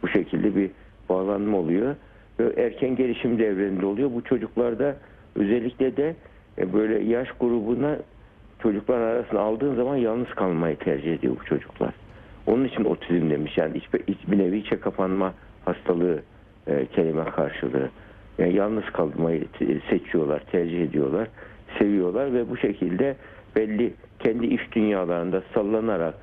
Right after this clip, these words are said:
bazı şeyleri tekrar ederek böyle ve ilkel davranışlarda bulunarak yaşamaya çalışıyorlar. E, bu, bu, bu nedenle otizmin tanım-, tanımlarsak, e, böyle bir, e, be-, otizmin,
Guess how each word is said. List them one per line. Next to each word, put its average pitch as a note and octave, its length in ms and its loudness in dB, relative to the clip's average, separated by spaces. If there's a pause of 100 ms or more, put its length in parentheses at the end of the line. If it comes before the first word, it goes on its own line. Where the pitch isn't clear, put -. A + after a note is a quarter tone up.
(380)
bazı G#2 220 2
şeyleri F#2+ 420 0
tekrar G#2 420 0
ederek D#2+ 420 -2 (480)
böyle F2 320 2 (360)
ve E2+ 280 2
ilkel G2+ 440 0 (260)
davranışlarda G2 720 0
bulunarak G#2 440 2 (420)
yaşamaya G#2 540 0 (140)
çalışıyorlar. E2 680 0 (520)
E, F2+ 220 2 (300)
bu, A#1 240 0
bu, - 260 0
bu G#2 120 4
nedenle A#2+ 300 2
otizmin G#2+ 680 0 (120)
tanım-, G#2+ 420 0 (160)
tanımlarsak, A2 760 0 (500)
e, F2+ 180 2
böyle G2+ 360 2
bir, A#2+ 160 2 (460)
e, D#2+ 340 0
be-, - 360 0
otizmin, G2+ 680 2